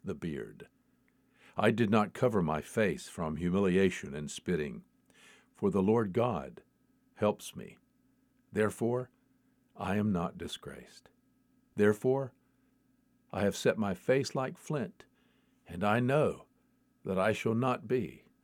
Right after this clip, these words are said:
ashamed. He who vindicates me is near. Who will contend with me? Let us stand up to each other. Who has a case against me?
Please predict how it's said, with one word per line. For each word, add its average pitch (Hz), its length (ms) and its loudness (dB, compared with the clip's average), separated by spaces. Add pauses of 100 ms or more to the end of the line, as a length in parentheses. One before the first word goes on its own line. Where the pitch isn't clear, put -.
ashamed. - 680 -10 (1900)
He 190 200 8
who 185 100 12
vindicates 139 800 0
me 67 340 -10
is 85 220 -8
near. 76 480 -6 (1000)
Who 220 120 6
will 233 140 8
contend 165 480 4
with - 240 -8
me? 65 240 -12 (640)
Let 156 220 6
us 160 100 6
stand 165 420 2
up 165 260 2
to 80 180 -4
each - 180 -12
other. 60 320 -14 (760)
Who 208 180 12
has 196 200 6
a 175 60 4
case 180 380 2
against 101 400 -4
me? - 180 -12